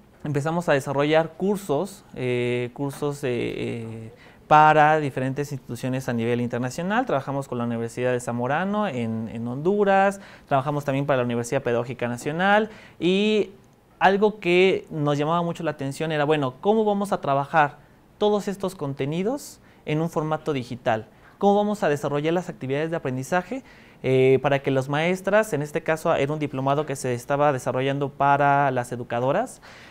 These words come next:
eh, cómo vamos a trabajar ese diplomado para que las maestras realmente desarrollen las competencias que se pretenden, eh, dentro del programa, eh, que ellas puedan desarrollar? Y entonces nos dimos cuenta que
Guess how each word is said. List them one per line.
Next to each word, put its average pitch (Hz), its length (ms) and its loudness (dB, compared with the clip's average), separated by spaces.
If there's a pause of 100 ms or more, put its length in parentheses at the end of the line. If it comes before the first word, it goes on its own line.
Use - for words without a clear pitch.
(120)
eh, 131 360 4
cómo 190 180 2
vamos 202 240 2
a 180 60 0
trabajar 143 360 0
ese 170 200 -4
diplomado 147 500 0
para 160 140 -4
que 131 80 -2
las 131 120 0
maestras 151 440 -2
realmente 190 520 2
desarrollen 156 480 0
las 147 180 -2
competencias 156 1000 -2 (300)
que 139 120 -4
se 135 140 -2
pretenden, 147 680 -2
eh, 117 920 2
dentro 113 280 -4
del 110 120 0
programa, 147 580 0 (260)
eh, 117 220 0
que 135 160 2
ellas 156 280 2
puedan 143 240 2
desarrollar? 120 560 0 (420)
Y 175 60 0
entonces 233 640 4
nos 165 160 0
dimos 196 260 -2
cuenta 202 380 0
que 185 480 4